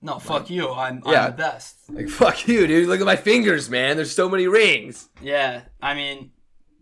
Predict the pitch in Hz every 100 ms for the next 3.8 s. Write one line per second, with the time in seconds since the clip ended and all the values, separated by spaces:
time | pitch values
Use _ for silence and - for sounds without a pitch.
0 | _ _ _ _ _ - 139 127 123 -
1 | 185 185 165 135 139 139 139 135 131 -
2 | 139 135 131 127 113 127 127 123 127 127
3 | 131 131 - 131 131 127 123 123